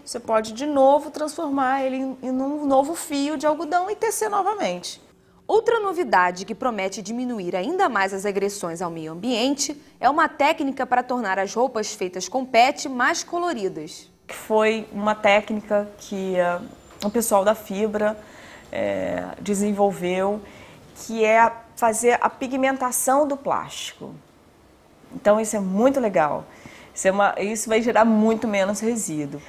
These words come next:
Speaker 1: E a gente vai eliminar um, um, dimi-, eliminar não, eliminar seria muito, mas diminuir a,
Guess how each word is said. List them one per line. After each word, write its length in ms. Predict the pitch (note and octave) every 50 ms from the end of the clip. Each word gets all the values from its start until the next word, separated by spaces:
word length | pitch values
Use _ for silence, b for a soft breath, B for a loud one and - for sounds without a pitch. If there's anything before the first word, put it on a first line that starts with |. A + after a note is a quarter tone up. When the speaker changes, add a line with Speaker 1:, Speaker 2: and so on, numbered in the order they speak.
| B -
Speaker 1:
E 100 | - -
a 80 | C#4+
gente 320 | D4+ C#4 D4+ D4 C#4+ D4 D4+
vai 500 | C#4 C4+ C#4 C4+ C#4 C4+ C#4 C#4+ C#4 - - - -
eliminar 840 | - C#4 C#4 C4+ C#4 C4+ C#4 C4+ C4 B3 B3 B3+ C4 C4 C4+ C4+ C4+
um, 180 | C4 B3+ - B3
um, 1080 | B3+ B3+ B3+ B3+ B3+ C4 B3+ B3+ B3+ B3+ B3+ B3+ B3 B3+ B3 B3 A#3+ B3 B3 B3 B3 B3+ - - -
dimi-, 380 | - A3 C#4 D4 D#4 D#4+ D4+ -
eliminar 500 | D#4 D#4 E4 D#4+ D#4+ D#4 D#4+ F4 F#4 F#4
não, 480 | D4+ B3+ A3 F#3+ F3 F3 F3+ F3+ F3 - F3+
eliminar 400 | F#3+ G#3 A3+ A#3+ A#3+ A#3+ B3+ C4+
seria 300 | C4 - C#4 C#4 C#4 C#4
muito, 480 | C4+ B3+ A#3+ G#3+ F#3+ E3+ D#3 D3+ - F3+
mas 240 | F#3 F#3+ G3 G#3 G3
diminuir 880 | G3+ G3 A3 C#4 D4 D4+ D4+ D4+ D#4 D#4+ D#4 C#4 A#3+ A#3 A#3+ B3+ C4 B3+ B B B B B B B B B
a, 1000 | - - G#3+ A3 A3+ A3 G#3+ G#3+ G#3+ G#3 G#3 G#3 G3+ G3+ G3 G3 F#3+ F#3+ F#3 F#3